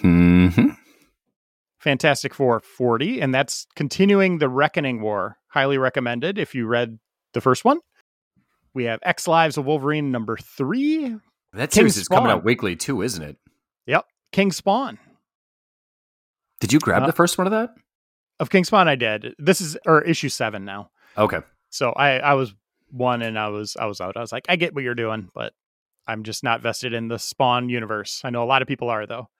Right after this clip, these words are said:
Speaker 2: Batman the Knight number two.
Speaker 1: I'll grab that 'cause that's written by Chip Zdarsky.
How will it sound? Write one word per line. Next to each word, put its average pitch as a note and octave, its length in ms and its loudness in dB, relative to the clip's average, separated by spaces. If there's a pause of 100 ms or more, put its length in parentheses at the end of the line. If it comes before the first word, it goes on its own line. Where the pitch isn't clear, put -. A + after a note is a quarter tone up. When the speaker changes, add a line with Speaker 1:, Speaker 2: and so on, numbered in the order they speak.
(760)
Speaker 2:
Batman E3 440 0
the C#3 80 -4
Knight D#3 260 -2
number C#3+ 220 -4
two. C#4 300 -2 (440)
Speaker 1:
I'll F2+ 100 0
grab D#2 220 -2
that C#3 260 0
'cause D#2 100 -12
that's D2 180 -6
written D#2+ 180 -6
by D#2 120 -4
Chip - 160 -12
Zdarsky. A#2+ 480 -2